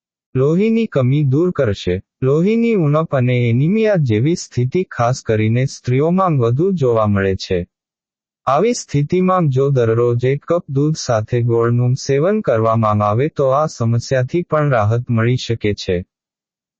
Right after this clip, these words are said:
ગોળમાં ભરપૂર માત્રામાં આયર્ન જોવા મળે છે, જે ન માત્ર લોહીને વધારે છે,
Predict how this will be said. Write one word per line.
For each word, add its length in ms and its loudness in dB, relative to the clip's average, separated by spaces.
ગોળમાં 600 2
ભરપૂર 500 0
માત્રામાં 720 0
આયર્ન 400 0
જોવા 380 2
મળે 320 2
છે, 380 -4
જે 220 0
ન 120 2
માત્ર 500 0
લોહીને 440 2
વધારે 480 0
છે, 380 -2